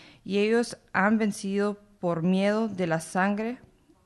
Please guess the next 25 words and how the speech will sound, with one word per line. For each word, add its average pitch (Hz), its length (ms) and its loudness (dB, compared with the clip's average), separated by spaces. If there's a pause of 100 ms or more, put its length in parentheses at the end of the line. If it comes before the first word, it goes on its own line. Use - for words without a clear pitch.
(760)
por 190 160 0
medio 202 360 0
de 208 80 0
la 180 140 2
sangre 214 580 0
del 180 160 -4
Cordero 196 560 0
y - 120 -6
de 185 80 0
las 170 160 0
palabras 175 440 0
del 170 160 -6
testimonio 170 640 -2
de 180 100 0
ellos, 165 320 -6 (400)
y 202 100 -2
menospreciaron 196 840 2
sus 185 240 -6
vidas 202 340 -2
hasta 170 260 -4
la 165 120 2
muerte. 175 420 0 (460)
Por 196 140 2
lo 202 180 -2
cual, 196 400 2